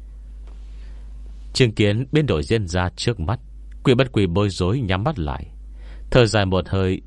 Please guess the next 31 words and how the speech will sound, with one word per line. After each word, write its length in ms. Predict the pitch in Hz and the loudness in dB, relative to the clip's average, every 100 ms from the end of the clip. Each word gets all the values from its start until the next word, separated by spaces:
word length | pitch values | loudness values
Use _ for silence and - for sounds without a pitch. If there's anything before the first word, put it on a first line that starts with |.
| - | -10
rồi 340 | 92 101 107 | -2 2 2
mở 200 | 95 85 | 2 0
mắt 160 | 76 131 | 0 -2
ra, 360 | 92 90 92 - - - - - - | -2 -2 -4 -8 -18 -16 -16 -14 -4
lẩm 220 | 127 117 | 2 4
bẩm 200 | 101 82 | 4 0
tự 220 | - 101 | 0 -2
nói: 260 | 85 78 92 - - - - - - - - - - - - - - | 0 -2 -4 -8 -16 -16 -16 -16 -16 -14 -14 -14 -14 -14 -14 -14 -4
"Cảm 200 | - 85 | 2 2
giác 220 | 85 98 98 87 | 4 0 0 0
vừa 140 | 85 | 0
rồi 200 | 73 78 71 | 0 -2 0
không 240 | 98 87 | -2 0
đúng, 140 | 90 92 - - - - - | -2 -4 -8 -14 -16 -16 -6
lần 220 | - 123 | 4 4
này 160 | 117 117 | 4 2
ông 160 | - 185 | 2 2
già 180 | 113 78 | 2 -2
ta 420 | - 98 98 92 - - | 0 0 0 -4 -12 -2
đánh 240 | 87 139 | 0 0
cược 240 | - 87 - | 0 -2 0
quá 140 | - 95 | -2 0
lớn. 380 | 87 92 170 196 - - - - - | 0 -2 -6 -12 -16 -16 -16 -14 2
Cờ 120 | 127 | 4
nghề 280 | 113 107 104 | 6 6 4
bao 220 | - 101 | 4 0
nhiêu 220 | 98 95 92 | 2 2 0
quan 240 | - 180 | 0 0
lại 260 | 139 90 80 - | 2 0 0 0
cung 200 | 147 135 | 0 0
nhân 260 | 123 123 | 0 -2